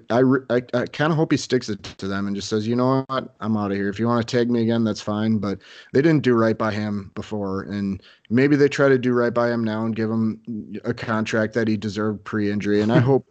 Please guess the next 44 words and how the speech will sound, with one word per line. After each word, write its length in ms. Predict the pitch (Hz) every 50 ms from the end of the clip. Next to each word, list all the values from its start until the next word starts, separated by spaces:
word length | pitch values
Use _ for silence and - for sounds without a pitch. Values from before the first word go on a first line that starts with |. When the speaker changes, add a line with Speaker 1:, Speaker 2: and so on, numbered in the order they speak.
| _ _ -
Speaker 1:
I 60 | 131
hope 180 | 147 156 139 -
Jerry 300 | 135 135 127 123 120 110
Jones 380 | 101 113 113 113 110 104 98
does 240 | 110 107 104 98 98
that. 240 | 104 101 101 98 98
But 180 | 104 104 - - - - - - - - -
I, 120 | - - 131
I, 260 | 127 117 69 98 110 95 - - - - - - - - -
I 40 | -
just 180 | 110 - -
think 420 | - 123 117 110 - - - - - - - _ _ _ _ -
it's 240 | 113 113 - -
tough, 280 | - 117 117 117 110 -
man. 440 | 104 101 101 101 104 104 101 73 - 80
I, 160 | 101 107 104 - -
I 80 | 104 113
don't 120 | 123 127
know 100 | 123 120
what 120 | 120 120 120
I 80 | 117
would 140 | 113 113 104
do 140 | 110 110 110
if 120 | 107 -
I 60 | 107
were 160 | 104 101 101 101
in 60 | 98
his 180 | 98 95 92
shoes. 200 | - - 101 101
I 140 | 104 110 127
just 160 | 135 135 -
hope 220 | - 131 127 - 131
he 80 | 127
can 160 | 117 127 120 110
come 180 | - 113 113
back 240 | 110 110 104 98 -
healthy 300 | 101 98 98 95 110 104
for 260 | 95 101 104 104 104
next 320 | 101 95 95 95 - - -
year 160 | 95 95 95
or, 260 | 95 98 98 92 131 - _ - - - - -
or 200 | 107 113 110 101
soon 360 | - - - 113 107 101 101
thereafter. 760 | 101 95 92 92 90 90 90 90 - - 87 87 90 95 110